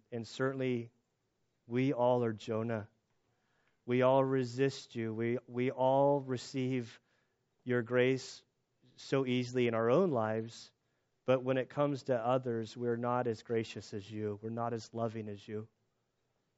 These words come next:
And so, Father, I pray that you would truly do a work in our lives. Father, that we deep from within our souls,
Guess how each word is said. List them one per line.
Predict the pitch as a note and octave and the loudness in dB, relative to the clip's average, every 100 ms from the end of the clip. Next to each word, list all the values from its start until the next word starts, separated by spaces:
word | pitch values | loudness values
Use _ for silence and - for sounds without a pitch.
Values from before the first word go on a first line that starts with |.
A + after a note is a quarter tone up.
| _ _ _ _ _ _ _ - | _ _ _ _ _ _ _ -12
And | A#2+ | -10
so, | - C3 | -6 -4
Father, | - C3+ C3+ | 0 0 2
I | C#3 D3+ | 0 -2
pray | - B2 A2+ | -2 0 0
that | A2+ A2 | -2 -6
you | A#2 A#2+ | -4 -4
would | B2 A2+ A2 | -4 -4 -8
truly | - C#3 C#3+ D3 C3 A2 A2+ _ _ _ _ _ _ _ - A#2 | -10 0 2 4 2 -2 -8 _ _ _ _ _ _ _ -20 -4
do | B2+ C3 | 0 2
a | A#2 | 2
work | A2+ A#2+ - | 0 0 -2
in | A2 | -4
our | G#2+ | -2
lives. | G#2+ A2 A2+ A#2 A#2 - _ _ _ _ _ _ _ _ | 0 2 2 -2 -8 -20 _ _ _ _ _ _ _ _
Father, | C3 A#2+ A#2+ | 2 4 2
that | A#2 A#2+ A2+ | 0 -2 0
we | B2+ C#3+ C#3 | 0 2 0
deep | A#2+ B2+ D3 _ _ - | -2 0 -2 _ _ -6
from | B2 | -2
within | A#2+ - B2 | -2 -2 -2
our | B2 A#2+ | 0 -2
souls, | - - A#2+ A2+ G2+ A2+ - | -6 -4 0 0 -4 -12 -20